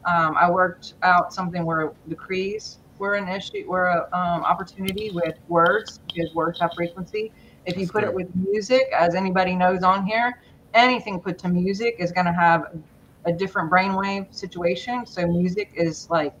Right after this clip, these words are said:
Speaker 1: trump and getting things into the subli-, subliminal con-, consciousness.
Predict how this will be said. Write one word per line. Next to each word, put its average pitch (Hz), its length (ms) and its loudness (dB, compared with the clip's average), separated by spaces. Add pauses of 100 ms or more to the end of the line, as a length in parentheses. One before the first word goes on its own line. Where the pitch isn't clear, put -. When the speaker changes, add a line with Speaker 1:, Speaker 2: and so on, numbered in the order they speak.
(140)
Speaker 1:
trump 202 380 0 (400)
and 185 120 -2
getting 180 280 0
things 175 340 -2
into 180 320 -4
the 175 80 -6
subli-, 170 560 0
subliminal 175 640 0
con-, 180 340 0 (160)
consciousness. 220 760 -4